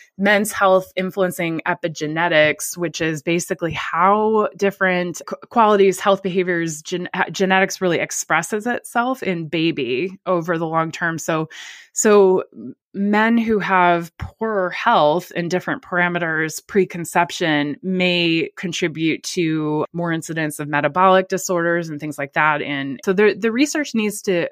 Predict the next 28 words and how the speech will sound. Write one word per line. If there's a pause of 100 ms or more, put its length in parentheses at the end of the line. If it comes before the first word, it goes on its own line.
evolve
even
more,
but
there's
a
lot,
there's
still,
there's
quite
a
bit
out
there.
And
yeah,
I
think
it,
I
think
it
should
be
talked
about
more.